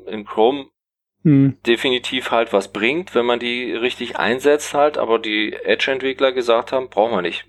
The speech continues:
Speaker 1: weil so ein
Speaker 2: Kann er schon, ne?
Speaker 1: Bottleneck haben wir nicht an der Stelle,
Speaker 2: Hm.
Speaker 1: genau.
Speaker 2: Ja, da muss man ein bisschen aufpassen, weil tatsächlich ist so, ähm,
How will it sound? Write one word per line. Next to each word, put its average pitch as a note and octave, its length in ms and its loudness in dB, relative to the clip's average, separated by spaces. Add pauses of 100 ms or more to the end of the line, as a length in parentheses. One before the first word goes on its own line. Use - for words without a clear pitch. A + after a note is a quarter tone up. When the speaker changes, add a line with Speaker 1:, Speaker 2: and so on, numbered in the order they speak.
Speaker 1:
weil G2 380 0 (360)
so G2+ 120 -2
ein G2+ 220 -10 (420)
Speaker 2:
Kann B2 160 0
er B2 80 0
schon, A2 220 -2
ne? A#2+ 160 0 (120)
Speaker 1:
Bottleneck A2 540 0
haben A2+ 120 -2
wir A2+ 120 0
nicht - 360 -8
an F#2 160 -10
der F2+ 120 -6
Stelle, B2 280 2
Speaker 2:
Hm. - 80 -10
Speaker 1:
genau. G2 320 -2 (380)
Speaker 2:
Ja, C#3+ 340 2
da - 260 -2
muss D3 180 4
man D3+ 80 6
ein - 60 -4
bisschen C#3+ 200 0
aufpassen, A#2+ 440 0
weil A#2+ 80 4
tatsächlich C3 480 0
ist C3 120 0
so, C#3 240 2
ähm, B2+ 440 0